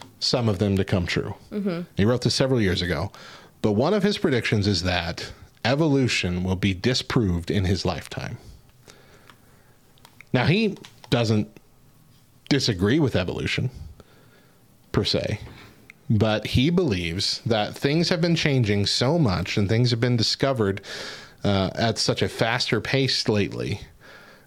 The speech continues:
Speaker 1: that what they thought originally was the case is different, and so they have to rethink everything again and reframe everything again, that eventually we're gonna reach the point where, you know what, this probably couldn't have happened.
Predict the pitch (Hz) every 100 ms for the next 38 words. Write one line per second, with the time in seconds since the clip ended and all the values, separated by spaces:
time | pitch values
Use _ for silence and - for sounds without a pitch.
0 | - 95 90 82 98 110 - 107 - 107
1 | 107 - 101 101 107 104 98 104 123 -
2 | 95 101 - 113 104 - 90 98 107 -
3 | 98 92 95 - 110 90 101 104 117 113
4 | 107 110 113 113 110 95 92 101 98 98
5 | 101 113 107 101 104 101 107 104 95 90
6 | 98 98 110 135 147 139 123 110 110 107
7 | 117 120 98 123 120 101 104 98 - -
8 | - 127 143 147 160 160 - 127 - 120
9 | 110 107 - 98 92 95 - - 120